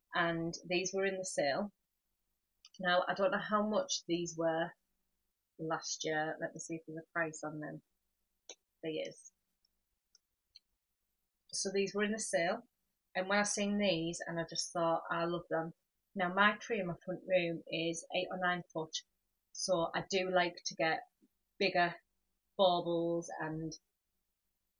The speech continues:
bigger accents to go on that tree just to fill it. But when I seen these, I just thought, "Wow, look at the size of them." They are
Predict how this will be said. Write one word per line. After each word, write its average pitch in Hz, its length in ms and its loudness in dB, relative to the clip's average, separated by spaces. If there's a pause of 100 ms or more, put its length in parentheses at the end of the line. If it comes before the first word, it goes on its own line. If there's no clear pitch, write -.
(460)
bigger 180 360 2
accents 170 560 -2
to - 100 -12
go 175 120 -2
on 170 160 0
that - 220 -4
tree 170 280 0
just 175 220 -6
to - 140 -14
fill 165 140 -2
it. 165 260 -4
But - 140 -8
when 190 120 -4
I 185 40 -6
seen 190 380 -4
these, - 640 -4 (240)
I 170 140 -12
just - 320 -4
thought, 165 420 0 (460)
"Wow, 151 400 0 (580)
look 202 360 2 (200)
at 185 180 -6
the 196 120 -4
size 165 480 0 (100)
of 170 160 -6
them." 165 240 0 (1700)
They 196 140 10
are 180 280 4